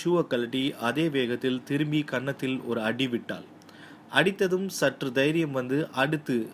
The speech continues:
அடிக்க, "ஐயோ, அடிக்காதே" என்ற வார்த்தையில் வேகம் குறைத்தவள் பழகிய குரலாய் இருக்கவே நிறுத்தி சற்று தள்ளி வந்து வெளிச்சத்தில் பார்த்து திடுக்கிட்டாள்.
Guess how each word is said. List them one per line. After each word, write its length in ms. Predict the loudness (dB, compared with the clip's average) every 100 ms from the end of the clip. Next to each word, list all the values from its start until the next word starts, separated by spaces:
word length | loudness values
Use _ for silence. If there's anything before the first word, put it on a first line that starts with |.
| -2
அடிக்க, 560 | 0 0 -2 -2 -2 -4 -14 -20 -20 -20 -4
"ஐயோ, 320 | 2 4 4
அடிக்காதே" 680 | 4 2 2 2 2 0 -4 -6
என்ற 220 | 0 2
வார்த்தையில் 580 | 4 2 0 -2 -2 -4 -10 -2
வேகம் 480 | 2 2 0 -4 -10 -18 -20 -20 -20 -16 0
குறைத்தவள் 640 | 4 4 2 0 0 -2 -4
பழகிய 400 | 2 2 2 -2 -2
குரலாய் 340 | 0 2 2
இருக்கவே 440 | 0 0 0 0 0
நிறுத்தி 440 | -2 -2 -2 -2
சற்று 320 | 0 -2 -2
தள்ளி 320 | 0 2 2
வந்து 400 | 0 0 0 0
வெளிச்சத்தில் 560 | 0 0 0 -4 -6 -4
பார்த்து 360 | 0 0 0 -4
திடுக்கிட்டாள். 600 | 0 0 0 -4 -4